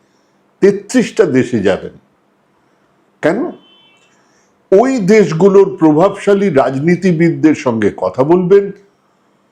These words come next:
পাকিস্তানের সঙ্গে উগ্রপন্থার যোগাযোগের প্রমাণগুলো দেখাবেন। শুনে তো সবাই হাঁ।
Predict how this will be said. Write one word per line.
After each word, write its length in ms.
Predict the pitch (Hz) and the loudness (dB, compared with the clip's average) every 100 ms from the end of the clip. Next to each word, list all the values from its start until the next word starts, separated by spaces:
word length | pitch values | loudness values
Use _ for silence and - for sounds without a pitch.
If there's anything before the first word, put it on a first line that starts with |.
| _ _ | _ _
পাকিস্তানের 680 | 147 170 247 - 262 247 247 | -6 -4 -6 -4 -2 -2 -4
সঙ্গে 360 | - 214 214 208 | -2 -2 0 2
উগ্রপন্থার 840 | 185 160 170 190 185 180 180 139 | 2 2 2 2 0 0 0 0
যোগাযোগের 680 | 107 131 160 165 165 165 - | 0 2 2 2 2 2 0
প্রমাণগুলো 600 | - 143 170 180 180 175 | 0 0 -2 0 2 2
দেখাবেন। 580 | - 101 - 165 208 214 - _ _ _ _ _ _ _ _ _ | 2 -4 -2 0 2 0 -8 _ _ _ _ _ _ _ _ _
শুনে 380 | _ - 208 220 | _ -4 0 2
তো 160 | 208 165 | 2 0
সবাই 400 | 160 135 143 117 | 0 2 0 0
হাঁ। 420 | 120 165 190 | 0 -2 -4